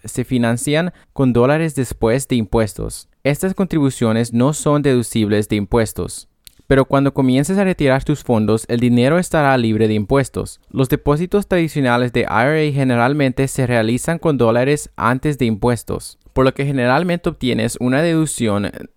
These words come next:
de impuestos sobre tus contribuciones y pagarás el impuesto cuando saques el dinero de la cuenta durante tu retiro.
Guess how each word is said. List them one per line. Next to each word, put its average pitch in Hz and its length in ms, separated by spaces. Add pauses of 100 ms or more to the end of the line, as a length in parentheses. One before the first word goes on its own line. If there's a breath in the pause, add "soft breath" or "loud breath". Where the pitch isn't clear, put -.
(100)
de 120 200
impuestos 120 720
sobre 127 260
tus 127 180
contribuciones 107 880
y - 80
pagarás 120 480
el 175 80
impuesto 131 480
cuando 120 240
saques 123 420
el 151 60
dinero 127 360
de 110 120
la 104 80
cuenta 120 500
durante 117 540
tu 120 180
retiro. 110 480